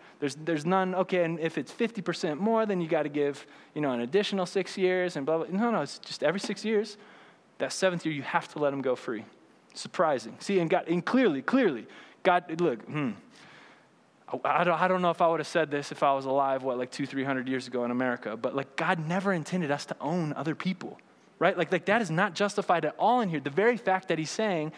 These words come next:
after six years, you have to let them go free, it's like, because you don't actually own them, right? You know, it's like the same principle.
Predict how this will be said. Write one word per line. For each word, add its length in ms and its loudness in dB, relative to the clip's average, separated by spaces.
after 200 2
six 260 -4
years, 180 0
you 80 6
have 100 4
to 100 -2
let 200 0
them 120 0
go 160 4
free, 480 -2
it's 120 0
like, 160 0
because 360 0
you 140 4
don't 300 2
actually 360 2
own 220 4
them, 240 -2
right? 220 4
You 80 0
know, 80 4
it's 100 0
like 100 -2
the 60 -2
same 260 2
principle. 600 0